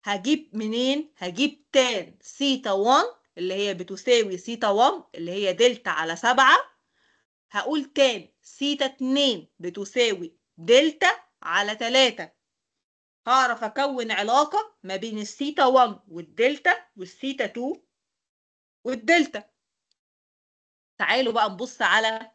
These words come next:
الإجابة. يبقى أنا أول حاجة قلت الورك اكسترنال سبعة دبليو في سبعة زائد سبعة دبليو في دلتا على الاتنين.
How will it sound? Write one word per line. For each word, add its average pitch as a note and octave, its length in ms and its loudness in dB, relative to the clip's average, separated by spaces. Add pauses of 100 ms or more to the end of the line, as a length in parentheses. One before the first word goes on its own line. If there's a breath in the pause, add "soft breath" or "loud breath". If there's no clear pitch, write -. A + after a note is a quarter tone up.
(140)
الإجابة. C#3+ 480 -12 (520)
يبقى F3+ 240 -2
أنا C4+ 100 2
أول C4+ 320 0
حاجة A3+ 340 -4 (100)
قلت A#3+ 280 -6
الورك C4 360 -4
اكسترنال C#4+ 640 0 (340)
سبعة G3+ 540 2
دبليو C#4 680 -2 (160)
في - 240 -12
سبعة C4+ 520 6 (840)
زائد A#3 420 -2 (400)
سبعة B3+ 500 2 (540)
دبليو C4+ 420 -2
في G3 100 -14
دلتا G#3+ 300 -6
على C4 180 4
الاتنين. D4 600 -4